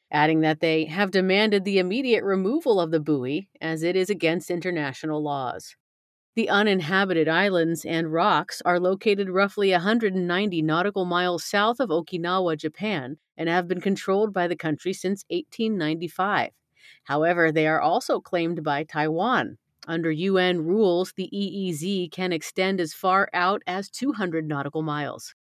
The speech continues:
This follows a twenty eighteen incident in which China allegedly put a buoy in the same area of the East China Sea,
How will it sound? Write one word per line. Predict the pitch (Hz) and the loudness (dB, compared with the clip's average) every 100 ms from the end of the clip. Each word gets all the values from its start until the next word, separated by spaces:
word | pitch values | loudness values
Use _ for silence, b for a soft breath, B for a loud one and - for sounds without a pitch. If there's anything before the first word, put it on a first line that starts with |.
| _ _ - | _ _ -6
This | 175 170 | -2 0
follows | - 180 180 175 160 | 6 6 8 4 2
a | |
twenty | - 190 185 175 | 0 0 2 2
eighteen | 180 - 196 190 | 0 0 0 2
incident | 175 214 - 165 156 175 | 2 0 2 2 2 0
in | 180 | 0
which | 160 156 | 0 -2
China | - 180 180 185 165 | -4 0 0 0 -2
allegedly | 151 156 165 170 156 151 | 0 0 0 0 0 -2
put | 175 170 | -2 0
a | 156 | 0
buoy | 156 202 190 165 | 0 2 2 2
in | 156 | 2
the | 151 | 0
same | - 190 214 214 | -2 -2 0 0
area | 160 160 156 170 | 0 2 2 0
of | 180 | 0
the | 165 | -2
East | - 196 190 | 0 -2 -4
China | - 196 165 147 | -4 -2 0 -2
Sea, | 120 - 302 196 120 151 | -2 -4 0 0 -2 -10